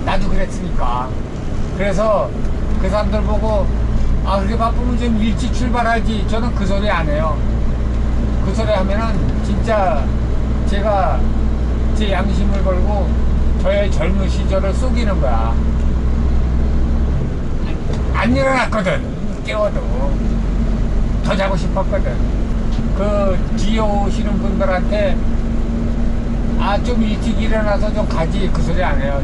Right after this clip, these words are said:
제가, 제가 차라리 한 삼십 분, 사십 분 일찍 가는 게 나아. 그거 안 보기 위해서. 근데도 처음에는 안 보지.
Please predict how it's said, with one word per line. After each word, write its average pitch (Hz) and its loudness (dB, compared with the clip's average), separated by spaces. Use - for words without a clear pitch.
제가, 185 0
제가 190 0
차라리 196 0
한 196 0
삼십 - 0
분, - -2
사십 - 0
분 196 0
일찍 220 0
가는 185 0
게 - 0
나아. - 0
그거 165 -2
안 147 -2
보기 147 0
위해서. - -2
근데도 233 0
처음에는 269 0
안 196 0
보지. 147 -2